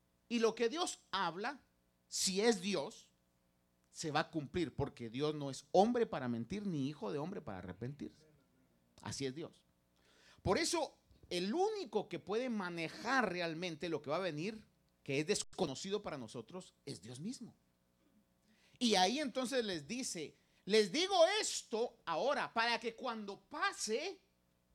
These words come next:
ustedes crean". Y después de que salgan corriendo y queden todos confundidos, y Pedro me niegue,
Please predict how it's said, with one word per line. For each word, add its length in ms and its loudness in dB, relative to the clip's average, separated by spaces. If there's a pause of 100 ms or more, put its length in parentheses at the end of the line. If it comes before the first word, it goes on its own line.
(160)
ustedes 380 0
crean". 500 -2 (960)
Y 80 -10
después 300 0
de 100 -6
que 80 -14
salgan 320 -2
corriendo 640 -2
y 40 -4
queden 260 -2
todos 200 0
confundidos, 720 -6
y 120 -10
Pedro 380 -2
me 180 -6
niegue, 560 0